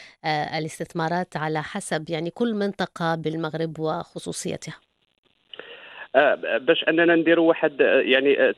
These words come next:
Speaker 2: تحليل واقعي لهذا ال-، ال-، الغلاف المالي بعد ال-، الاول اللي كنهضروا على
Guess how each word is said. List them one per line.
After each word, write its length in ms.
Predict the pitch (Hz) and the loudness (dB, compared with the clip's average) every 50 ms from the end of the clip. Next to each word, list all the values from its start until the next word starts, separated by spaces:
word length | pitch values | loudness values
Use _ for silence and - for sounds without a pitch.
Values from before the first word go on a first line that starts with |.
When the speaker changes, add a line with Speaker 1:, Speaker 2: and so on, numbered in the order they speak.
| - - | -4 -8
Speaker 2:
تحليل 360 | 143 - 147 165 196 175 143 | -8 -4 2 4 4 4 4
واقعي 540 | 131 123 147 160 170 - - 147 127 107 107 104 95 92 - 120 | 4 4 4 4 2 0 0 0 -2 0 -2 -8 -10 -10 -2 -2
لهذا 340 | 120 - _ - 120 117 | -2 -2 _ 0 2 2
ال-، 140 | 104 - - | 2 2 0
ال-، 460 | 104 - - - 110 107 101 85 73 - 113 | -2 -2 0 0 0 2 2 2 0 -2 2
الغلاف 300 | 107 127 127 165 180 _ _ - | 0 2 4 4 0 _ _ -6
المالي 320 | 131 139 143 139 135 131 - | -2 0 0 0 0 -2 -2
بعد 280 | 92 90 - 123 120 | -4 -4 0 0 0
ال-، 160 | 120 110 107 107 | 0 0 0 2
الاول 540 | 104 98 98 - - 151 156 151 147 127 | 2 2 2 2 2 2 4 4 2 2
اللي 420 | 110 101 - - 104 101 101 98 95 | 2 0 -6 -4 -2 -2 -2 -4 -6
كنهضروا 420 | - - 104 107 110 - - 107 | -8 -6 -2 -2 -2 0 2 0
على 340 | 101 110 117 113 110 - - | 2 4 4 4 4 4 2